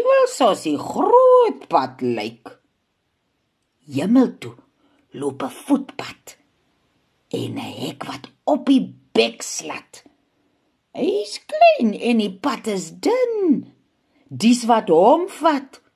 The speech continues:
bietjie min. Hek, Johannes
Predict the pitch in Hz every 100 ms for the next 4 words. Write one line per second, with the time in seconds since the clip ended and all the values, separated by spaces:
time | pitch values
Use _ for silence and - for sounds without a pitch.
0 | _ _ _ _ 131 120 214 233 - -
1 | 185 170 147 139 131 135 143 151 143 131
2 | 123 - _ _ _ _ _ _ _ _
3 | _ _ _ _ _ _ _ _ _ _
4 | _ _ - 160 180 - - _ _ _
5 | _ _ _ _ - 170 175 165 196 196